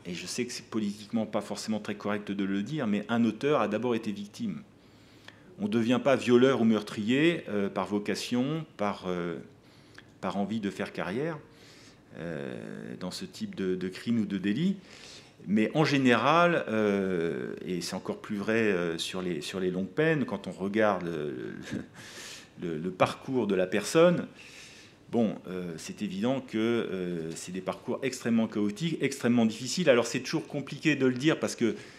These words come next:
ça ne doit pas exonérer de la responsabilité de leur passage à l'acte, mais ça, quand même, ça permet quand même de colorer un dossier, comme on dit en, en justice,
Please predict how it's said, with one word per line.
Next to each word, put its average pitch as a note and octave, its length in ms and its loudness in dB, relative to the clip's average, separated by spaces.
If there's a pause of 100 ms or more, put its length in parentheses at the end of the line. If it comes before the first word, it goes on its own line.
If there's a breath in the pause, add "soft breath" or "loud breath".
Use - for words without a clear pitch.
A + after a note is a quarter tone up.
(120)
ça - 160 -2
ne A2 80 4
doit A2 200 4
pas B2 120 6
exonérer B2 520 6
de G#2 60 0
la G2 80 2
responsabilité A2 800 -2
de F#2+ 120 -4
leur F#2 160 -2
passage F#2+ 360 -6
à A2+ 60 0
l'acte, D#3 320 -2 (400 loud breath)
mais F#2+ 80 -4
ça, - 140 0
quand C#3 120 4
même, C#3+ 180 6 (240)
ça - 180 -4
permet C3 280 2
quand C3 120 2
même C3 140 6
de A#2 80 6
colorer B2+ 440 6
un A2 100 4
dossier, G2+ 340 0
comme G2+ 180 0
on F#2 80 0
dit A#2 260 -2
en, D2+ 320 -4 (540)
en F2 80 -8
justice, D#3+ 560 -6